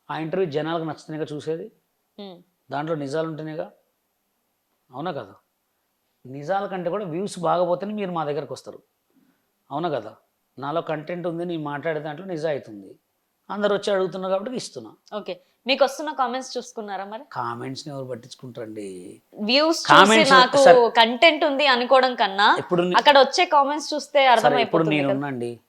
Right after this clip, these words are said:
Speaker 2: Hmm.
Speaker 1: నేను ఎవరు? after all బషీర్ మాస్టర్, ఓకే? శేఖర్ మాస్టర్ ఎవరు? ప్రూవ్, ప్రూవ్డ్ కొరియోగ్రాఫర్ ఆయన.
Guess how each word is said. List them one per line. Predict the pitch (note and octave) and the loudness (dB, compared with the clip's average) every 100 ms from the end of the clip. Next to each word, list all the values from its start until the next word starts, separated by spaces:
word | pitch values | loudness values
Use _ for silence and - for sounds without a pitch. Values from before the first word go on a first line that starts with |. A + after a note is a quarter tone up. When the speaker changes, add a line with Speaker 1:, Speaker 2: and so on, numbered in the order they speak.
| _ G#3+ | _ -12
Speaker 2:
Hmm. | G#3+ F#3 D#3 | -10 -12 -10
Speaker 1:
నేను | C#3+ C#3 | -8 -6
ఎవరు? | C#3+ | -2
after | C#3+ C3 D3+ - F#3+ | 0 0 -2 -4 -6
all | F#3 | -2
బషీర్ | C#3 - A#2+ | -4 -6 -12
మాస్టర్, | A2 G#2 - - _ _ - | -12 -14 -16 -20 _ _ -16
ఓకే? | C3 F3+ F#3 _ _ _ | -6 -6 -6 _ _ _
శేఖర్ | - C#3+ C3+ D#3 | -8 -6 -4 -4
మాస్టర్ | D#3 - D3+ | -6 -6 -6
ఎవరు? | D3+ F#3+ _ _ _ _ _ _ _ _ _ _ - | -6 -8 _ _ _ _ _ _ _ _ _ _ 4
ప్రూవ్, | G3 E4 - _ _ _ _ _ _ _ _ _ _ _ _ _ - | 4 4 -4 _ _ _ _ _ _ _ _ _ _ _ _ _ 2
ప్రూవ్డ్ | E3+ G3+ | 4 4
కొరియోగ్రాఫర్ | D#3+ D3 D3+ C3+ - | 4 4 4 2 -4
ఆయన. | G2 | -12